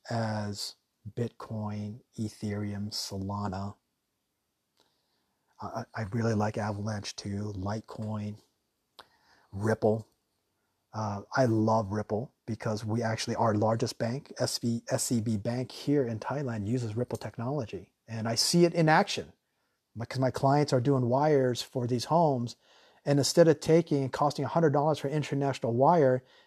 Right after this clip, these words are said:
and taking forty-eight to seventy-two hours for a wire to happen, Ripple, RippleNet happens less than twenty-four hours sending these huge,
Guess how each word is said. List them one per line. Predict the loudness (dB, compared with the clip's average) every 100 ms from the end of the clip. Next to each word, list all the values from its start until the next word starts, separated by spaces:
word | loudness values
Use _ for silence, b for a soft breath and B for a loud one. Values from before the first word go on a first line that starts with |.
| b
and | -2
taking | 0 0
forty-eight | 0 2 6 6 4 2
to |
seventy-two | -4 -2 -4 0 0
hours | 4 2 2
for | -2 -2 0
a | 0
wire | 2 4 4
to | 2
happen, | 0 2 2 2 0 -4 b b b b
Ripple, | -2 8 8 8 2 2 4
RippleNet | 8 8 6 2 -2 -6 _ _ _ -4
happens | 0 2 2 0
less | 2 6 6
than | 6 2
twenty-four | 2 2 4 4 2 2 2
hours | 4 8 8 8 2 -2 -12 _ _ _ _ _ _
sending | -12 6 6 6 4
these | 2
huge, | 0 -6 4 6 8 6 4 0 -10